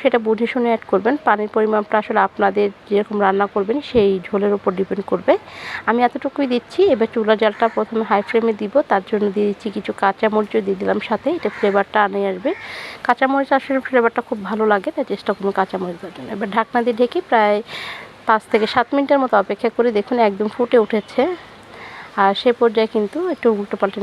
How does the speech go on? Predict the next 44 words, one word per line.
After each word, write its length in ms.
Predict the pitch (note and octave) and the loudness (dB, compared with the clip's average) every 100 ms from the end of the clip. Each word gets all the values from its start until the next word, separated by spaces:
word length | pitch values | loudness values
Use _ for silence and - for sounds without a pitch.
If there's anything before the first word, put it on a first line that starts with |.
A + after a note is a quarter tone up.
| G3+ | 2
নাড়াচাড়া 380 | F#3+ F#3+ G#3+ G#3 | 2 2 0 2
করে 100 | G#3 | 0
দেবো 120 | G3+ G#3+ | 0 0
হালকা 240 | G#3+ A3 G3 - - - - | 0 2 0 0 -18 -20 -4
হাতে। 200 | G3+ - F4 | -2 0 2
আর 80 | C4+ C#4+ | 4 4
এই 60 | |
সময় 160 | C#4+ D4 | 4 2
কিন্তু 140 | C#4+ C4+ A3 | 2 0 4
ভয় 180 | G#3 G#3+ | 4 4
নেই, 100 | B3 C#4+ | -2 -2
ভাঙার 300 | A3+ G#3+ A3+ A3+ | 0 4 2 2
কিন্তু 160 | B3 A#3 | -2 2
তেমন 160 | A3+ G#3+ G#3 | 2 2 2
কোনো 120 | G3+ G3 | 0 2
ভয় 160 | G#3 F#3 | 0 0
নেই। 100 | G#3+ - - - - - - - - | -6 -14 -18 -18 -18 -16 -16 -6 -2
এখন 180 | A3+ C#4 C#4 | 0 2 2
আমি 100 | C4+ B3 | 2 0
এখানে 260 | - A#3 D4 D4+ | 0 2 2 2
দিয়ে 120 | A3+ | 0
দিব 100 | G#3 A3 A#3 | 0 2 4
আরও 120 | G3+ G#3 | 4 0
কিছু 140 | A3+ - A#3 | -6 -2 0
মশলা, 260 | G#3 A3+ C#4 | 0 0 0
সেটা 140 | - G#3 G#3 | 0 0 0
দিয়েছি 220 | G#3 - G3+ | 0 -2 -4
এখানে 160 | G#3 G3 | 0 0
আমি 100 | B3 D4+ | 2 4
গরম 180 | G#3+ G#3+ G#3 | 4 4 0
মশলা 260 | G3+ G#3 G3+ | -4 -2 0
দিয়েছি 340 | G3 F#3+ - C4 D4+ - - - - - | 0 -2 -2 -2 -2 -6 -18 -18 -20 -6
প্রায় 340 | A3 G3+ G3 G3 G3 - - - - G#3+ | 0 2 2 0 -4 -14 -12 -12 -2 -2
এক 60 | - | 0
চা 80 | G#3+ | -2
চামচের 380 | A3 G3+ G3 G3+ G3 | 0 -2 -2 -2 -2
মতো 160 | F#3+ D4+ E4+ G#3 | -2 -4 -4 -6
দিয়ে 180 | A3+ A3+ G#3 | 0 4 6
এবার 120 | G3 | 4
একটু 120 | G3 G#3 | 0 -2
ভালোভাবে 340 | G#3 G#3 G#3 G#3+ G#3+ | 0 0 2 2 0
মিক্স 220 | G#3 - - | -2 -8 -4
করে 160 | A3+ G3+ | 0 2
নিচ্ছি। 300 | G3 - - | 0 -2 -4